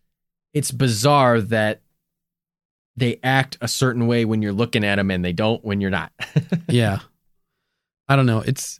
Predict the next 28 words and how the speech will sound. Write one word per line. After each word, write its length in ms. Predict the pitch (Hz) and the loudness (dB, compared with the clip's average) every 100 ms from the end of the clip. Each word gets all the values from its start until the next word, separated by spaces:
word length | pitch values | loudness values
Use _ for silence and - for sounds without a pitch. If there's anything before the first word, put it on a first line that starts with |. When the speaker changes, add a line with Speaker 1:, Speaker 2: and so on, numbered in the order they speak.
| - | -4
Speaker 2:
it's, 220 | 143 - - _ _ - | -4 -4 -14 _ _ -4
it's, 260 | 139 - | -4 -2
l-, 160 | 135 135 151 | -2 -2 0
yeah, 320 | 143 120 110 - _ | 2 2 0 -6 _
it's 140 | 131 135 | -4 0
bizarre. 580 | 131 147 147 139 143 - _ _ _ _ _ _ _ _ - | 2 4 4 4 2 -2 _ _ _ _ _ _ _ _ 0
But 80 | 208 | 4
then 100 | 220 | 6
again, 220 | 165 151 | 6 4
it's 120 | 113 | 2
sorta 200 | - 120 | 2 2
like 180 | 113 110 | 2 0
if 120 | 107 | 0
I 60 | 113 | 0
used 360 | 117 127 123 101 | 2 2 0 -2
a, 320 | 101 92 - _ | -4 -4 -8 _
a 100 | 107 | -4
ruler 380 | 101 110 127 113 | 0 2 2 2
to 120 | - 107 | 0 0
measure, 480 | 104 101 95 123 - _ _ _ _ _ _ _ - | 0 -2 -2 -4 -6 _ _ _ _ _ _ _ -4
like, 120 | 117 | 0
how 100 | 123 | 2
much 200 | 110 - | 2 -2
gas 300 | 98 123 - | -2 0 0
was 140 | 101 | -4
in 80 | 98 | -4
my 120 | 90 | -4
car. 420 | 98 98 85 110 | -4 -4 -4 -6